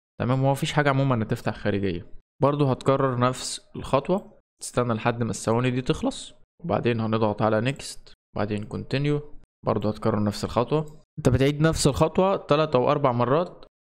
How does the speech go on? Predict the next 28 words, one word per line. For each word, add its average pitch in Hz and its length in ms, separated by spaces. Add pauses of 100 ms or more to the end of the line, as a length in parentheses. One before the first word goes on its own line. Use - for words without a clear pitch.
هنضغط 123 280
على 123 180
next 151 320
ودي 120 240
اخر 127 200
مرة، 143 500 (260)
كونتينيو، 139 480 (440)
هيحولنا 117 480
اللينك 113 420
ده، 123 240 (300)
استنى 117 240
خمس 117 340
ثواني 120 260
بس، - 360 (340)
وبعدين 107 340
تضغط 110 320
على 104 280
جيت 107 260
لينك. 95 380 (260)
خلاص 110 260
ده 113 140
كده 120 220
اللينك 120 340
ال-، 104 320
الرئيسي. 113 580
هتضغط 123 360
على 95 120
download، 123 680